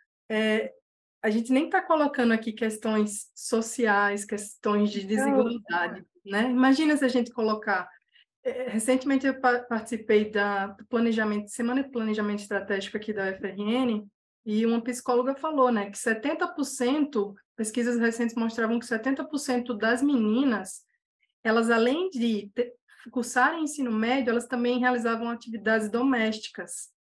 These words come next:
Speaker 1: né? Isso, imagina, a gente tá numa parcela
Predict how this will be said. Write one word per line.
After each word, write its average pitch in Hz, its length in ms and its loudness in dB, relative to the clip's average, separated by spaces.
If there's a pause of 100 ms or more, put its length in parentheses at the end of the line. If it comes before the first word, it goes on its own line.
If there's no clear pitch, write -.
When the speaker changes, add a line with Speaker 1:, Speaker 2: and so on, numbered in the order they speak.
(120)
Speaker 1:
né? 233 180 -2
Isso, 302 340 0
imagina, 277 640 4 (200)
a 214 100 2
gente 240 240 0
tá 277 160 2
numa 311 240 0
parcela 302 640 2